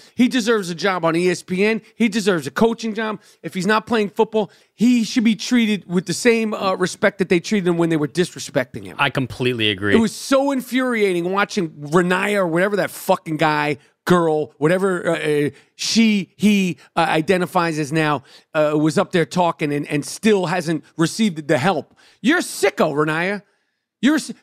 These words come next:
Speaker 1: 'cause when Duke was talking about Lene and this whole thing, like,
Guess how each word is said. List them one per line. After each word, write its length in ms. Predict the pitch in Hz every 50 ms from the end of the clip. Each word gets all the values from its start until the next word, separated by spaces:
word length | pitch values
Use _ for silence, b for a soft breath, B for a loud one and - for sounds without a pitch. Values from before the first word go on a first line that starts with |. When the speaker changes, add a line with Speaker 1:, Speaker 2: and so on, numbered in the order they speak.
| -
Speaker 1:
'cause 220 | - 285 240 - - b b b b
when 200 | 196 240 247 180
Duke 460 | 156 - 285 330 311 - - - - _ _ _ _ _ _ _ _ _ _ _ _ _
was 240 | 175 202 220 - -
talking 280 | 285 302 - - 254
about 340 | 254 240 233 220 - - _ _ -
Lene 580 | - 175 196 208 247 262 254 220 190 185 180 156 _ _ _ _ _ _ _ _ _ _ _ _ _ _ _ _ _ _ _ _ _ _ _ _ _ _ _ _ -
and 160 | 226 226 220
this 160 | 233 240 -
whole 300 | - - 240 262 262 262
thing, 320 | 240 - - 277 277 254 233
like, 240 | 220 196 - -